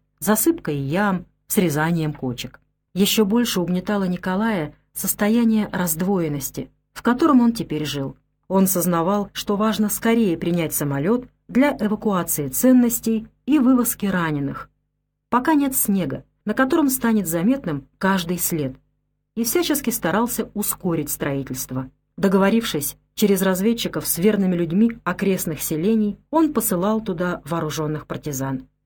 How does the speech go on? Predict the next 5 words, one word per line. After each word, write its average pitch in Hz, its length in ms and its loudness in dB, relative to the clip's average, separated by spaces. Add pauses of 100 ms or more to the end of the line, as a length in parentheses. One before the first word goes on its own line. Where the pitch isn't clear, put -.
(600)
Партизаны, 214 760 0 (100)
постреляв 190 640 0
вверх, 156 540 0 (200)
с - 120 -6
шумом, 247 580 4